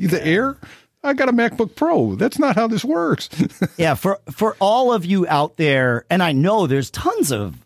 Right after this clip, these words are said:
Speaker 2: of
Speaker 1: Yeah.
Speaker 2: folks who have yet to make the leap to M one because it's just, you know, like, like John, you bought your sixteen inch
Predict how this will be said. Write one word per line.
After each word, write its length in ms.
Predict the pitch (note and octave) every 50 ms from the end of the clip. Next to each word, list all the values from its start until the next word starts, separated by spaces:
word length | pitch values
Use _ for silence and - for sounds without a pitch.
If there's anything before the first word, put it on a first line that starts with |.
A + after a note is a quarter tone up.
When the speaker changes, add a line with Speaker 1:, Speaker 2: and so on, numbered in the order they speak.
| _ _ -
Speaker 2:
of 160 | D3 B2 A#2
Speaker 1:
Yeah. 160 | B2+ B2+ B2
Speaker 2:
folks 320 | - - - E3+ D3+ - -
who 80 | D#3+
have 160 | D3 E3+ E3 C3
yet 380 | B2+ C3+ E3 F#3+ F#3 F3+ - -
to 100 | - F3+
make 260 | D#3 D3+ D3+ C3+ -
the 100 | - D#3+
leap 320 | C#3 D3+ F#3 G#3 F#3+ D#3+ -
to 160 | - D#3 -
M 140 | C#3+ D3+ E3+
one 180 | A3 C#4 A3 E3+
because 240 | D#3 C3+ - D#3
it's 160 | C#3+ D3+ - -
just, 300 | - E3+ D3+ - - _ _ _ _ _ _ _ _ _ -
you 100 | A#3+ G#3
know, 160 | D3 A#2+ B2
like, 260 | D#3+ F3+ F3 F3 -
like 160 | G3+ G3 F#3
John, 380 | - - C#4 C#4+ G#3+ A#2 A2 A2+
you 160 | B2 E3 G#3 F#3+
bought 360 | F3+ E3+ E3 D#3 D3+ D3+ - -
your 360 | - C#3+ D#3+ D#3 C#3+ C3+ C3
sixteen 440 | - - - D3+ - - - F3 E3
inch 400 | D3 C#3 C3 - - - - -